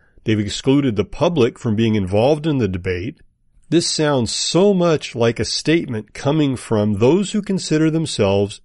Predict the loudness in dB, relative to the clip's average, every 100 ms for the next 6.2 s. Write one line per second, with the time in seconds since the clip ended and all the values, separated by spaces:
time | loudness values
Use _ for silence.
0 | -8 -4 0 0 0 -2 0 2 2 0
1 | -2 -4 -6 -8 -2 0 0 -2 -10 -20
2 | _ -6 -2 0 0 -4 -4 -2 0 -2
3 | -6 -14 -18 _ _ _ _ -6 -4 0
4 | 0 0 -2 -6 -2 -2 -2 -4 -6 -6
5 | 0 0 0 -4 -2 0 0 0 -2 -6
6 | -6 -10